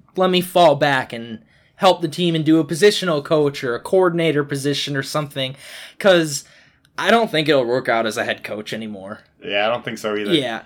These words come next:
Speaker 2: Uh, you could see it in that video post-game after, uh, the Steelers win. Uh, or no, not, after the win over the Steelers.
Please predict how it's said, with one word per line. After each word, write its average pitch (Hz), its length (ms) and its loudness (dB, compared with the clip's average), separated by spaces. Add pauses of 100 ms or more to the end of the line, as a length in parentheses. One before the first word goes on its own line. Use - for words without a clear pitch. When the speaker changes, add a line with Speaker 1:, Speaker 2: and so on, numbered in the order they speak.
(160)
Speaker 2:
Uh, 147 480 0
you 143 140 -4
could 190 160 -6
see 190 120 -4
it 175 60 -2
in 170 120 -6
that 135 180 0
video 131 400 0
post-game 117 720 -4
after, 107 420 -4
uh, 107 120 0
the 104 100 -4
Steelers 113 480 -6
win. 117 580 -8
Uh, 147 340 -2
or 226 200 0
no, 196 240 -10
not, - 260 -10 (380)
after 143 240 -2
the 120 100 -4
win 127 260 -4
over 117 380 -6
the 110 120 -2
Steelers. 135 720 -6